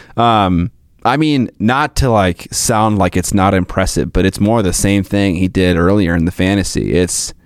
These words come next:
just, I know no one who can produce a result that looks like this.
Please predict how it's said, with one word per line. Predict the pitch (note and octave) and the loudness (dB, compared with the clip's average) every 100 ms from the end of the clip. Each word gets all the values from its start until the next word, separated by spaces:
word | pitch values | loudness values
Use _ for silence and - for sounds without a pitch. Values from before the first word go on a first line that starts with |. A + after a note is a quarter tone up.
| _ _ _ A#2+ | _ _ _ -6
just, | A#2+ A2 - - - _ - _ - | -2 -2 -6 -12 -20 _ -20 _ -6
I | G#2+ A#2 A#2 - | -2 0 0 0
know | B2 A#2 | 0 2
no | A2+ B2+ | 2 2
one | C#3 G2 D#2+ E2 - _ | 0 0 -2 -6 -10 _
who | B2 | -4
can | A#2+ A2+ F#2+ E2+ - _ _ _ - | -2 0 0 -2 -4 _ _ _ -4
produce | B2 A2+ G#2+ G2 - | -2 2 0 0 -2
a | |
result | G2 F#2+ F#2 F2 D2 - - | 0 0 0 0 0 -8 -8
that | - | -4
looks | F2+ - | -2 -2
like | D2 | -4
this. | - - - - | -6 -12 -10 -12